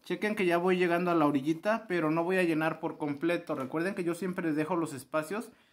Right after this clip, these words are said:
para poder aplicar el siguiente color, que en este caso va a ser el blanco. Bueno, aquí ya giré un poquito mi tabla. Entonces estamos trabajando esta alita y lo que sigue es trabajar el color blanco. Estoy dejando un espacio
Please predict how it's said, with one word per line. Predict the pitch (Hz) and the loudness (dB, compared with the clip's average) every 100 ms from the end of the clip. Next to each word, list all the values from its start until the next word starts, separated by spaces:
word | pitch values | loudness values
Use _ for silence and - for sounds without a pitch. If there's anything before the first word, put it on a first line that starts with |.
| _ _ | _ _
para | - 160 180 180 | -2 0 0 -2
poder | 151 151 | -2 4
aplicar | 165 165 147 131 147 | 4 2 -4 0 0
el | 156 | 0
siguiente | 151 131 135 127 143 | -4 -4 -2 -4 -4
color, | 147 165 185 180 | -2 0 0 0
que | |
en | 143 | -2
este | 143 160 | -2 -4
caso | 151 151 160 | -6 -6 -4
va | 139 | -6
a | |
ser | 139 139 | -6 -6
el | 127 | -4
blanco. | 131 135 131 127 - _ _ _ _ _ _ _ _ _ _ _ _ _ _ | -2 -2 -4 -10 -20 _ _ _ _ _ _ _ _ _ _ _ _ _ _
Bueno, | 127 139 143 | -6 2 2
aquí | 139 170 | 2 0
ya | 185 | 0
giré | 185 165 | 2 2
un | 160 | 0
poquito | 175 160 165 | -2 -6 -6
mi | 175 | -6
tabla. | 170 202 190 196 254 254 - _ _ _ | -2 -2 0 0 0 -2 -12 _ _ _
Entonces | - 147 165 151 | -10 -8 -8 -10
estamos | 139 156 165 | -8 -6 -6
trabajando | 165 147 139 156 156 143 | -2 -2 0 -2 -2 -2
esta | 139 165 | -2 -2
alita | 160 170 165 190 247 - _ _ _ | -2 -4 -2 -4 -4 -10 _ _ _
y | - 170 | -6 -2
lo | 180 175 | -2 -2
que | |
sigue | 127 175 170 202 247 - _ _ _ _ _ - | 0 2 2 2 -2 -10 _ _ _ _ _ -4
es | 165 180 - | -2 -4 -8
trabajar | - 147 143 143 160 170 | -4 0 2 2 2 2
el | 156 | 0
color | 139 143 147 | 0 0 2
blanco. | 143 147 143 135 131 | 4 4 4 2 -2
Estoy | 120 160 165 | -4 0 0
dejando | 165 165 160 | 2 0 0
un | 165 | 0
espacio | 151 - 165 175 175 202 254 | -2 -4 0 0 0 -2 -2